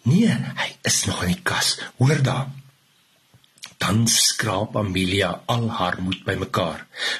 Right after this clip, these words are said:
Vinnig skiet haar hand uit. Klik. Die bedliggie spoel geelwit oor die kamer. Teen die mure en kasdeur val skadu's van haar bed, Amelia se lyf, 'n stukkie van haar lesenaar se stoel.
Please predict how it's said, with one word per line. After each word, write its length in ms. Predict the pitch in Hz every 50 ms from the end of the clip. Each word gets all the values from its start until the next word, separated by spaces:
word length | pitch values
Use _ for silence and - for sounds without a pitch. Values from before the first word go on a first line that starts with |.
| - -
Vinnig 220 | 240 240 226 -
skiet 260 | - - - 135 131 143
haar 160 | 117 - 101
hand 160 | 107 113 -
uit. 240 | 95 92 - - - -
Klik. 380 | - - - - - - - - - - - - - - - - - -
Die 120 | _ - -
bedliggie 500 | - 135 135 135 135 127 - - - -
spoel 480 | - - - - - 131 120 110 107 -
geelwit 720 | - - - 131 131 127 123 117 107 113 113 - - -
oor 140 | 113 101 90
die 120 | 101 -
kamer. 520 | - - 95 90 90 90 85 82 80 - - - _ _ _ _ _ - - - _ _ _ _ _ -
Teen 160 | 123 98 98
die 100 | 101 95
mure 640 | 95 107 123 139 160 170 165 170 170 160 135 135 139 104
en 140 | 95 95 90
kasdeur 600 | - - 139 135 - - - 123 98 92 87 87 - - - - - - -
val 180 | 170 175 180 180
skadu's 680 | - - - - 127 113 117 117 110 110 110 - - - -
van 120 | 82 80
haar 140 | 80 78 82 - -
bed, 400 | 123 139 139 139 - - - - - - - - - _ _ _ _ _ _ _ -
Amelia 380 | 92 90 87 87 90 92 90 -
se 160 | - - 80
lyf, 640 | 80 90 107 135 147 139 135 - - - - - - _ _ _ - - - - - - -
'n 40 | -
stukkie 420 | - - - - - - - 110 -
van 140 | - -
haar 140 | 87 85 87
lesenaar 480 | 90 95 101 - - - 120 104 101 -
se 120 | - -
stoel. 460 | - - - - 110 98 92 90 87